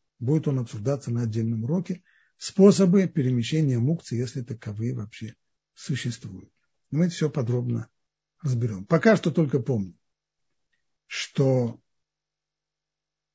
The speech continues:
те вещи, вот подобного рода вещи, как, э, косточки фруктовые,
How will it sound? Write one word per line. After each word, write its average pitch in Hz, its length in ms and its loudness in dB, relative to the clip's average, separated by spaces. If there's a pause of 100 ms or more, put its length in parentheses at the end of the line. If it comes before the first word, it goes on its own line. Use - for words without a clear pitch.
(120)
те 175 220 8
вещи, 139 360 2
вот 110 200 -6 (340)
подобного 127 460 2
рода 123 180 0
вещи, 117 300 -2
как, 107 240 -6 (160)
э, 101 180 -14 (600)
косточки 160 560 2
фруктовые, 113 760 -6